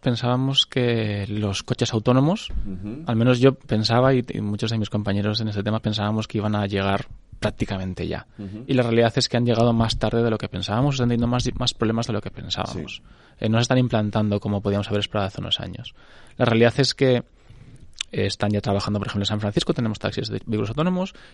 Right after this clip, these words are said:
Speaker 1: y en teoría los números dicen que son más seguros que los humanos. Eh, ha habido algunos escándalos recientemente sobre
Speaker 2: Ujú.
Speaker 1: algunos datos un poco manipulados, pero en principio podríamos asumir que realmente los vehículos autónomos son algo más seguros de los humanos.
Speaker 2: Ujú.
Speaker 1: Lo que ocurre también es que nosotros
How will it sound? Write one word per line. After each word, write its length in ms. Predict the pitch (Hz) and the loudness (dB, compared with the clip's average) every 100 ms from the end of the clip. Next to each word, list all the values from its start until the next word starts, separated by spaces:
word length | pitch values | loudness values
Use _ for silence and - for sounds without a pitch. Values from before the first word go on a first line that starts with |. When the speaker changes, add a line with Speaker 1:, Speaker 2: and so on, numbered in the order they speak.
| - | 2
Speaker 1:
y 120 | 139 | 2
en 100 | 135 | 4
teoría 200 | 135 135 | 6 6
los 140 | 131 | 4
números 240 | 131 131 127 | 4 0 2
dicen 320 | 120 - 135 | 0 -2 -4
que 80 | 123 | -4
son 240 | 120 113 | -2 -2
más 380 | 110 107 101 113 | -2 -4 -4 -4
seguros 440 | - 117 117 123 | -2 0 0 -2
que 120 | - | -2
los 160 | 110 - | -4 -4
humanos. 480 | - 92 - - - - - - - - | -4 -6 -8 -20 -20 -20 -20 -20 -16 -4
Eh, 340 | 98 98 95 | -2 0 0
ha 60 | 95 | 0
habido 300 | 110 113 110 | 2 2 2
algunos 380 | - 107 110 - | 0 -2 -4 -4
escándalos 440 | - 170 175 170 | 0 2 2 0
recientemente 640 | 151 143 117 123 160 156 | -4 -4 0 2 2 0
sobre 240 | 147 123 110 | -2 0 2
Speaker 2:
Ujú. 80 | 101 | 0
Speaker 1:
algunos 280 | 101 104 | -2 -2
datos 180 | 101 107 | -2 -4
un 60 | 110 | -2
poco 120 | 117 | -2
manipulados, 460 | 120 120 143 160 160 | 0 2 2 2 0
pero 140 | 127 | 0
en 20 | |
principio 240 | 127 131 135 | 2 2 4
podríamos 400 | 123 113 113 113 | 4 2 0 -2
asumir 400 | 110 110 113 131 | -2 0 -2 0
que 180 | 113 107 | 0 0
realmente 500 | 110 113 123 147 147 | 2 2 2 2 0
los 320 | 127 110 - | 0 2 0
vehículos 220 | - 113 113 | 0 0 0
autónomos 380 | 120 131 131 - - - - | 0 0 -2 -6 -20 -20 -12
son 200 | - 139 | 2 4
algo 180 | 139 139 | 4 2
más 140 | 131 | 0
seguros 200 | - 123 | 0 0
de 60 | 120 | 0
los 140 | 107 | -2
humanos. 340 | 85 90 104 - | -6 -8 -10 -12
Speaker 2:
Ujú. 160 | 107 107 | -10 -10
Speaker 1:
Lo 400 | 113 - - - | -12 -20 -20 2
que 60 | |
ocurre 260 | 123 120 143 | 4 6 6
también 240 | 147 143 | 6 4
es 100 | 147 | 2
que 80 | - | 0
nosotros 480 | 127 110 - 135 - | -2 -2 -2 -4 -4